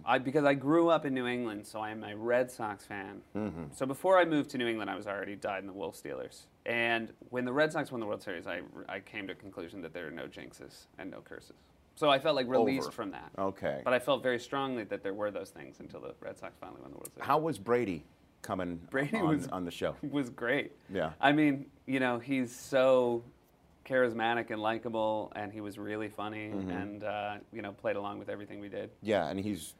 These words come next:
Speaker 2: he's, you know, incredibly,
Speaker 1: Yeah.
Speaker 2: uh, Brady. You know what I mean? Like, he's
Speaker 1: He's great. He's like Jeter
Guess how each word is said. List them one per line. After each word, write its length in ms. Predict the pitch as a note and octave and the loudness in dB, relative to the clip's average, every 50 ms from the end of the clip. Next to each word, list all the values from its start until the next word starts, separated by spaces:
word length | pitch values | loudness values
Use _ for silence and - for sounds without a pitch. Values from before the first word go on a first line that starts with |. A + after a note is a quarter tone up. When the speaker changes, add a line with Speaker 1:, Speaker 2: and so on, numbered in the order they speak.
| _ _ - | _ _ -10
Speaker 2:
he's, 360 | G2+ G#2+ F#2+ E2 E2 - - - _ _ _ _ _ - - B1 | -8 -8 -8 -8 -10 -14 -16 -20 _ _ _ _ _ -18 -10 -8
you 80 | A2 G#2+ | -6 -6
know, 140 | F2+ E2+ - - - - - - | -6 -6 -8 -12 -16 -16 -12 -10
incredibly, 880 | - G#2+ E2 - - A#2+ G2 E2+ D2 D#2+ E2 D2+ C#2+ C#2 C2 C2 B1 G1+ - | -8 -8 -2 2 2 4 4 2 0 -4 -4 -4 -4 -6 -6 -8 -12 -10 -6
Speaker 1:
Yeah. 360 | - D#3+ D#3+ D3+ C3 A2+ F2+ C2+ | -2 2 4 4 4 4 2 0
Speaker 2:
uh, 200 | C2 B1+ C2 B1+ A1 G1+ - - - _ _ - - - D#2 | -2 -4 -4 -6 -10 -14 -20 -20 -20 _ _ -20 -18 -6 -2
Brady. 400 | - A#2 B2 F#2 - - - - - - | 0 2 2 0 -2 -8 -14 -16 -14 -10
You 60 | F2 | -6
know 80 | F2 F#2 | -4 -2
what 80 | G2 | -2
I 40 | G2 | -2
mean? 160 | G2 G2+ F#2+ | -2 -2 -2
Like, 180 | F#2+ F2+ D#2+ - | -2 -4 -4 -4
he's 120 | G2 G2 G2 | -4 -2 0
Speaker 1:
He's 200 | E3 E3+ E3 - | 0 -2 -2 2
great. 240 | - C#3+ A#2 G#2+ - | 4 4 4 4 2
He's 160 | D3 D3 D3+ | 0 2 4
like 200 | F3 F3 D#3+ C3 | 4 4 4 2
Jeter 400 | A#2+ A2+ G#2+ F#2+ C#2 C2 - | -2 -4 -4 -4 -4 -6 -8